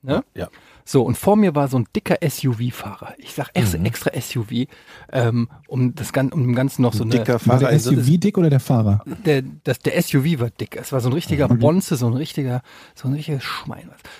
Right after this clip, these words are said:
Speaker 1: So, pass auf, und der fahr-, fährt vor mir, ich bin mit meinem Sohn hinten drauf auf der Vespa hinter ihm.
Speaker 2: Mhm.
Speaker 1: Und er blinkt erst rechts, dann Warnblinker und ich denk so, „Okay, der will da irgendwie rechts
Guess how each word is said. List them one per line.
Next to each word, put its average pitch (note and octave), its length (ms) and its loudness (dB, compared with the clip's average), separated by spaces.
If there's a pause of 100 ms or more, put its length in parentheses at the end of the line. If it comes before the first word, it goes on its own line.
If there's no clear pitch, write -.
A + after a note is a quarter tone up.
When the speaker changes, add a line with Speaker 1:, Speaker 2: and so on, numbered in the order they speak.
Speaker 1:
So, C3 60 -6
pass D3 180 2
auf, C3 180 -2
und C3+ 80 -4
der F3+ 140 4
fahr-, D3 300 2
fährt - 220 -6
vor F#3+ 160 0
mir, G#3 120 2
ich F3 140 -6
bin E3 120 2
mit C#3+ 140 0
meinem A#2+ 200 0
Sohn D#3+ 220 2
hinten D#3+ 220 0
drauf C#3+ 240 0
auf - 100 -8
der A#2+ 120 -4
Vespa C#3+ 260 -2
hinter D#3 340 2
ihm. D3+ 240 -2 (160)
Speaker 2:
Mhm. B2+ 340 -8 (300)
Speaker 1:
Und E3 380 4
er F3+ 160 2
blinkt F3+ 360 0
erst - 400 -2
rechts, - 640 -4 (600)
dann F#3+ 280 2
Warnblinker D#3 760 2
und D#3 100 0
ich D#3+ 100 -4
denk D#3+ 160 0
so, D#3+ 80 2
„Okay, D#3 180 0
der D#3+ 140 4
will D#3+ 80 2
da E3+ 100 4
irgendwie D3+ 260 0
rechts - 520 -4